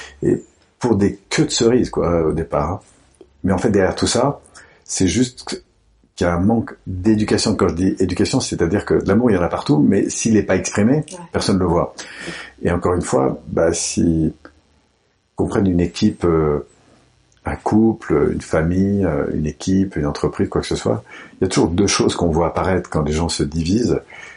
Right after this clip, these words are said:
Speaker 1: C'est la capacité à mettre le doigt sur ce qui va pas et à l'exprimer. Et quand au contraire, on, on remonte vers, vers le haut, bah, c'est tout d'un coup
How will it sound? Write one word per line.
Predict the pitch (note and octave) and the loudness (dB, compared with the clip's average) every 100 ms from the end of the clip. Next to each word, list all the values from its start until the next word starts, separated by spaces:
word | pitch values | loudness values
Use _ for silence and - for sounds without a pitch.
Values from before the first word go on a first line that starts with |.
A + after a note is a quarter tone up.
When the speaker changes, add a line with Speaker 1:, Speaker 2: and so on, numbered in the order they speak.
| - | -18
Speaker 1:
C'est | - D#2+ | -4 -2
la | |
capacité | - E2 F2 F#2 F2 F#2+ F2 | -2 -2 -2 -4 -2 0 2
à | E2 | 0
mettre | D#2+ - | -2 0
le | F2 | 0
doigt | F2 | 0
sur | - F2 | 0 -4
ce | |
qui | - | -2
va | E2+ | -2
pas | E2+ E2+ | 0 0
et | E2 | 0
à | |
l'exprimer. | D#2+ D#2+ - F2 C#3 - _ _ _ _ - - _ _ _ _ _ _ | -2 -4 -4 -4 -4 -8 _ _ _ _ -20 -20 _ _ _ _ _ _
Et | - | -2
quand | F2 | 0
au | |
contraire, | E2+ F#2 F#2 A2 G2+ | 0 -2 0 0 2
on, | D#2+ D#2 D#2 | 2 2 2
on | D2+ | 0
remonte | F2 F#2+ G2 - - | 0 0 0 -2 -2
vers, | D#2 E2 E2+ E2 | -2 -2 -6 -4
vers | E2 | -2
le | D#2 | 0
haut, | F2+ A2 - - - - - - - | 2 0 -2 -16 -14 -14 -16 -14 -8
bah, | - | -6
c'est | - | -6
tout | - E2 | -6 -2
d'un | D#2+ | -2
coup | - F#2+ F#2+ | 0 0 0